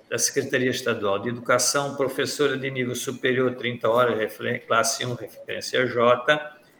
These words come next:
com vinte e seis anos, cento e noventa e dois dias de serviço líquido,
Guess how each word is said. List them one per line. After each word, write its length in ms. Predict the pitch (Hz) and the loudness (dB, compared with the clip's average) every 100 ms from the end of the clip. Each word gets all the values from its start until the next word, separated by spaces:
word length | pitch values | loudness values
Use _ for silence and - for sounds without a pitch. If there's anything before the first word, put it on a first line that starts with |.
| _ - _ _ | _ -20 _ _
com 220 | 143 143 | -6 -4
vinte 220 | 120 151 | -2 0
e 20 | 156 | 4
seis 400 | - 139 123 135 | 6 6 6 4
anos, 240 | 135 120 | 2 0
cento 260 | - 123 - | -4 -6 -6
e 60 | |
noventa 360 | 95 120 120 - | -8 -6 -4 -2
e 60 | |
dois 320 | 120 127 123 104 | 0 2 0 0
dias 240 | 131 120 | 0 0
de 40 | - | -2
serviço 440 | 101 98 107 - | -6 -8 -8 -6
líquido, 500 | 131 139 139 156 156 | 0 0 0 -4 -6